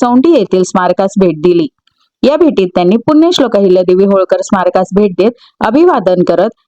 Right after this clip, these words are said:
पुण्यश्लोक अहिल्यादेवी होळकर यांचे आशीर्वाद घेतले. या दौऱ्याचे प्रमुख म्हणून भाजपा ओबीसी मोर्चाचे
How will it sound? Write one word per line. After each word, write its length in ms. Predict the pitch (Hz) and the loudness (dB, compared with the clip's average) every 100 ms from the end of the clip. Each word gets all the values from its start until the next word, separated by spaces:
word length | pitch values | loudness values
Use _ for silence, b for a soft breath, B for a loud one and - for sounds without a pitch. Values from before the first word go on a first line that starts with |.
| _ | _
पुण्यश्लोक 500 | 294 320 370 294 233 | -2 0 0 0 0
अहिल्यादेवी 500 | 202 196 185 180 196 | 0 2 2 0 0
होळकर 380 | 208 214 208 285 | 2 0 0 0
यांचे 260 | 277 175 196 | 0 0 0
आशीर्वाद 520 | 175 - 185 170 175 | 0 -2 0 0 0
घेतले. 260 | 202 170 - _ _ b b - | 0 0 -2 _ _ b b -2
या 160 | 240 | 0
दौऱ्याचे 440 | 254 190 185 180 196 | 2 2 2 0 -2
प्रमुख 320 | - 208 269 285 | -2 0 0 0
म्हणून 280 | 220 185 185 | 0 2 0
भाजपा 420 | 202 196 254 330 | -2 -2 -2 0
ओबीसी 400 | 254 175 190 196 | -2 0 0 0
मोर्चाचे 500 | 180 185 - 190 190 | 0 0 0 -2 -2